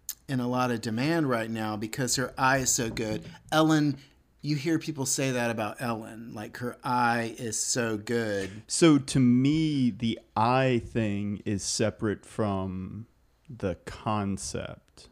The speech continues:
Speaker 2: So when you were talking about composition before, it was like, what do you, what do you want in it?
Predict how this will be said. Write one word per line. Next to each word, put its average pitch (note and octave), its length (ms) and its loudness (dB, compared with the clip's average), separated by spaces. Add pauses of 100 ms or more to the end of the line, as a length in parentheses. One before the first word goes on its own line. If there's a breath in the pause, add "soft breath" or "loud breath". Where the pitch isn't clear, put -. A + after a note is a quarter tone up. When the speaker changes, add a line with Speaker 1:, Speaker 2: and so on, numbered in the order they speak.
(140)
Speaker 2:
So - 180 -2
when A2+ 120 2
you A#2 60 4
were A#2 60 2
talking A#2 200 2
about G2+ 140 -2
composition G#2+ 560 -4
before, G#2 300 -4
it F2 40 -6
was F2+ 180 -10
like, F#2 160 -4
what G2+ 360 -4
do A2 80 -2
you, G2+ 380 0 (480 loud breath)
what A#2+ 140 2
do B2+ 60 2
you A#2+ 100 4
want G#2+ 380 -2
in G2+ 140 -2
it? F#2 220 -6